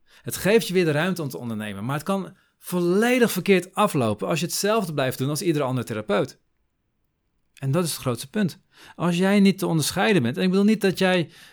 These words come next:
ehm, in je praktijk te onderscheiden bent. Nee, als je niet te onderscheiden bent voor nieuwe mensen die nog nooit bij jou geweest zijn, die alleen maar jouw,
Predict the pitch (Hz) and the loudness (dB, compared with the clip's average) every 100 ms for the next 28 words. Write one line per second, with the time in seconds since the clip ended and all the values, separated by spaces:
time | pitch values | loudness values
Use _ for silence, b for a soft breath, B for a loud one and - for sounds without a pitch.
0 | B - 160 165 165 - 190 196 147 139 | B -6 -2 0 -2 -2 -2 0 0 2
1 | 202 214 143 120 - 90 95 139 147 135 | 2 2 0 -2 -4 -6 -4 -4 0 0
2 | 160 151 175 202 160 180 - 170 147 113 | 0 0 0 0 0 0 0 -4 -4 -2
3 | 185 196 139 117 - 151 143 b b - | 0 2 2 0 0 0 0 b b -2
4 | 123 175 214 160 151 185 123 135 143 131 | 4 6 6 6 4 2 2 2 2 2
5 | 190 226 180 165 139 135 185 170 117 156 | 4 4 4 2 2 2 2 2 0 -2
6 | 170 156 196 214 196 180 170 165 143 | -2 0 0 0 -2 -2 -2 -2 -4